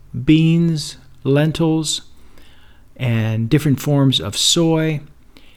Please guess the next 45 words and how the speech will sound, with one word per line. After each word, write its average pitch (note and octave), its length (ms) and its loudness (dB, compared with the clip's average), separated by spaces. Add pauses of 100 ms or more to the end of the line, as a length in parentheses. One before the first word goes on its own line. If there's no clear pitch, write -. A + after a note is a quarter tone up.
(140)
seeds, E3+ 720 2
eggs, D3 460 0 (100)
and C3+ 540 2
it E3+ 140 4
actually G3 300 2
goes G3 340 4
through B2+ 340 4
day C3+ 300 4
by E3 240 2
day A2+ 480 0 (340)
and C#3 240 4
gives C3+ 260 4
recipes, C3+ 760 2
two A#3+ 180 0
or A#3+ 40 4
three F#3 220 2
recipes C#3+ 540 2
a A#2 60 4
day. A#2 500 0 (420)
And A#2+ 360 2
it's - 280 -4
very D3 380 2
interesting. F3 560 -2
And C3 300 0
if B2+ 160 -2
you're D#3+ 200 4
into D#3 280 0
recipes D#3 560 2
and B2+ 120 4
you B2 120 4
want C3 100 2
to C#3 60 -2
learn C#3+ 160 0
more C#3 220 0
re-, C#3 260 0
about C3+ 260 -2
recipes, C#3 400 0
I'm F3 100 2
not F#3+ 120 2
gonna D#3 100 2
read C#3+ 180 6
all C#3 120 4
the C3 80 4
recipes B2+ 480 0
here, D#3+ 320 2